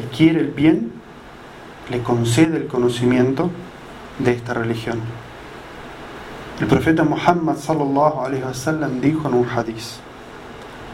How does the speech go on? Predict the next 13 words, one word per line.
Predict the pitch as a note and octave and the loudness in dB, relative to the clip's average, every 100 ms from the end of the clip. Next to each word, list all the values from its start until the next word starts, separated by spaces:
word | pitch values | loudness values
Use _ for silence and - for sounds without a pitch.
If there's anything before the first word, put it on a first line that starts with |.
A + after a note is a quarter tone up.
| - - | -6 6
"Para | C3+ | 6
quien | C#3+ D3+ D3 | 6 2 2
Allah | D3 C#3 F3 | 2 6 4
Azza | F3+ D#3+ D#3 | 4 0 0
wa | C#3+ | 2
Jal | C#3+ C3 | 0 -2
quiere | - E3 D#3+ | 2 4 4
el | C#3 | 2
bien, | C#3 E3 G#3 G#3 - - - - - - - - | 2 2 0 -2 -8 -18 -20 -20 -20 -18 -18 -8
le | B2+ | -6
concede | A#2+ B2 A#2+ A#2+ D#3+ F3 D3+ | 0 2 2 2 4 4 2
el | C3 | -2
conocimiento | - B2+ B2 C3 B2+ D3 D#3+ E3+ | -2 0 0 0 2 4 4 2